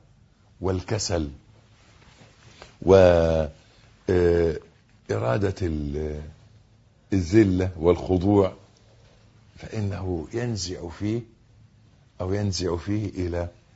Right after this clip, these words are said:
التفريط فيفرط. والمس-، وكل خلق قويم وسط بين خلقين ذميمين.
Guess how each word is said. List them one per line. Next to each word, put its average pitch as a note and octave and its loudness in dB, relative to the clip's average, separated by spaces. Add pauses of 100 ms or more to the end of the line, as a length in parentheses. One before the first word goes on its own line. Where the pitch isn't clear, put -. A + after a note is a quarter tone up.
(840)
التفريط G2 -4
فيفرط. - -14 (1500)
والمس-، G2 -2
وكل F#2+ 0
خلق G#2 0 (880)
قويم A#2+ 2 (1040)
وسط B2+ 0 (340)
بين G2+ 0
خلقين G2 -2
ذميمين. D#2+ -6